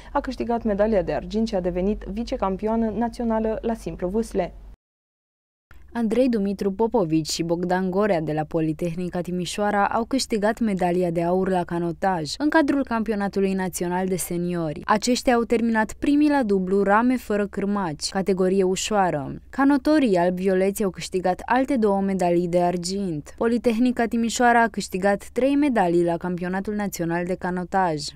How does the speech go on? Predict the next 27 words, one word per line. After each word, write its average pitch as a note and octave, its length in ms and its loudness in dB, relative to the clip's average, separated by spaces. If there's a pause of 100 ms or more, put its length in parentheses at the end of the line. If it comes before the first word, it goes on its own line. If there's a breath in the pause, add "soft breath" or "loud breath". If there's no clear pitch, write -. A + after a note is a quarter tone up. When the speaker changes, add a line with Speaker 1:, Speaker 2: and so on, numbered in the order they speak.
(100)
Speaker 2:
Echipajul C4+ 680 2
format G#3 400 0
din G3+ 140 -4
Andrei F#3 340 0
Popovici A#3+ 580 -2
și - 120 -6
Bogdan F#3 440 -2
Gorea A3+ 300 0
a - 120 0
fost G3+ 300 -8
cu - 120 -8
șapte B3+ 400 -4
secunde F#3 460 -4
mai F3 180 -2
rapid F#3 340 -4
decât G3+ 280 -2
echipajul F3+ 600 -2
de F3 120 0
la E3+ 100 -2
C G3 220 -4
S - 140 -8
U F3 140 2
Suceava, F3 720 -2
aflat C#4+ 320 2
pe G#3 140 -6
poziția F3+ 460 -2
secundă. F3 800 -6